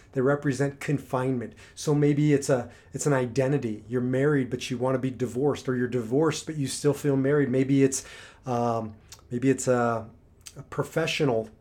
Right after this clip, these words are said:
title. I, I became reduced by my title, rabbi, which is why I don't go by rabbi. I'm still a rabbi.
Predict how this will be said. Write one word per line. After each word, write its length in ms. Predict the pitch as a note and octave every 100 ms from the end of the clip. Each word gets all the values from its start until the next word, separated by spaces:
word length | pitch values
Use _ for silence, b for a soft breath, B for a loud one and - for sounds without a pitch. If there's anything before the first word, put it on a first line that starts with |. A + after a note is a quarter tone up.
| -
title. 460 | - B2+ A#2+ G#2+ B2
I, 180 | B2+ C3+
I 120 | C3
became 460 | C3 - D3 C3+ - -
reduced 560 | B2+ G#2+ C3+ C#3+ -
by 160 | C3 A#2+
my 160 | B2+ F3
title, 320 | B2+ A#2+ B2+
rabbi, 420 | A#2+ D3 D#3 G2+
which 200 | A2 -
is 80 | G#2+
why 120 | B2
I 20 |
don't 140 | D#3+ F#3
go 120 | A#3+
by 140 | F#3
rabbi. 300 | A2+ A2 G#2
I'm 120 | G#2 -
still 240 | - G#3+
a 40 |
rabbi. 260 | F3+ F#3+ F#3